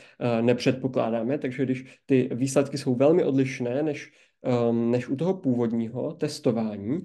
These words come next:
tak právě ten test říkáme, že nemá, mm, dostatečnou tu reliabilitu, jo, že není dostatečně spolehlivý, protože, eh, toho člověka změřil jinak, i když vlastně ta jeho vlastnost,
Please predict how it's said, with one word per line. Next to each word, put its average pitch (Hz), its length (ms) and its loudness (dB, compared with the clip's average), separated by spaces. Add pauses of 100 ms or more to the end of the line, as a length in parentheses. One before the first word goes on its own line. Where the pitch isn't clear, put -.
(200)
tak 127 200 -2
právě 127 280 4
ten 135 200 4
test 131 420 -4
říkáme, 127 400 2
že 127 140 2
nemá, 123 360 6 (100)
mm, 120 460 -6 (140)
dostatečnou 120 640 0
tu 127 120 0
reliabilitu, 113 720 -2 (260)
jo, 123 100 -2
že 131 120 4
není 123 180 8
dostatečně 123 500 0
spolehlivý, 120 680 -2 (340)
protože, - 580 -2 (300)
eh, 110 40 -2
toho 123 180 4
člověka 120 360 2
změřil 120 360 2
jinak, 117 320 0
i 131 60 -8
když 123 340 -2
vlastně 120 300 -2
ta 120 80 4
jeho 123 140 4
vlastnost, 117 520 0